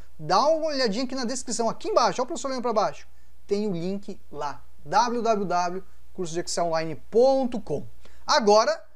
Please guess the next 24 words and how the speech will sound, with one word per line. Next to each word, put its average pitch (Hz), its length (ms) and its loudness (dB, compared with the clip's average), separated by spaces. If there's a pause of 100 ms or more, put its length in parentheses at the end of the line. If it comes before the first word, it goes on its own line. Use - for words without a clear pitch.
(220)
planilha 240 480 0
na 175 80 -2
tela. 190 440 0
Vamos 160 240 -6
lá, 208 140 0
planilhinha? 196 720 -2 (640)
Vamos 233 160 -6
jogar 226 180 0
uma 214 100 2
planilhinha 202 380 0
aqui. 240 200 -4
Você 247 80 -6
vai 233 80 -4
falar, 277 300 -2
"Ô, 254 40 -4
professor, 202 440 -6
cadê 226 460 0
o 247 80 4
nono 233 260 2
dígito?" 165 340 0
Vou 180 140 0
mostrar 220 420 2
pra 220 100 0
você 190 400 0